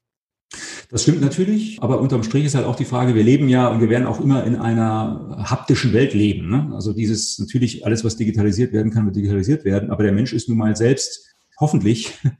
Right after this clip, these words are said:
<laughs> äh, davor bewahrt, selber digitalisiert zu werden. Das heißt, wir umgeben uns mit Technologie, mit Maschinen, mit Fahrzeugen, mit Lebensmitteln.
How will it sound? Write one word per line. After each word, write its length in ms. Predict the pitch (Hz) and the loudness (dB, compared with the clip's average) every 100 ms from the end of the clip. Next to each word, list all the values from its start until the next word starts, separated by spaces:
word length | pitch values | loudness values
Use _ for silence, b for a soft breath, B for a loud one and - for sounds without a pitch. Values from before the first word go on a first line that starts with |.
| - | -12
<laughs> 280 | - _ | -20 _
äh, 360 | - 110 110 110 | -4 0 0 0
davor 320 | 113 - 120 | -2 -2 0
bewahrt, 380 | 107 110 131 139 | 0 0 0 2
selber 240 | 123 107 | 2 2
digitalisiert 580 | 104 104 104 95 87 98 | 2 0 0 0 0 -2
zu 140 | - 85 | -4 -6
werden. 180 | 80 | -6
Das 120 | 92 104 | -4 -4
heißt, 200 | 107 - | -2 0
wir 180 | 107 | 0
umgeben 380 | 113 101 123 127 | 0 2 2 2
uns 220 | 123 127 | 2 2
mit 160 | 110 104 | 0 0
Technologie, 760 | 139 - 110 101 151 170 160 135 | -2 0 0 2 0 -2 -4 -4
mit 160 | 113 | -4
Maschinen, 520 | 110 98 - 160 160 | -2 -4 2 2 4
mit 180 | 123 - | 2 0
Fahrzeugen, 540 | 131 135 - 131 127 123 | 0 0 -2 -2 0 0
mit 120 | 107 | 0
Lebensmitteln. 680 | 120 135 - 123 120 120 | 0 -2 0 -2 0 -2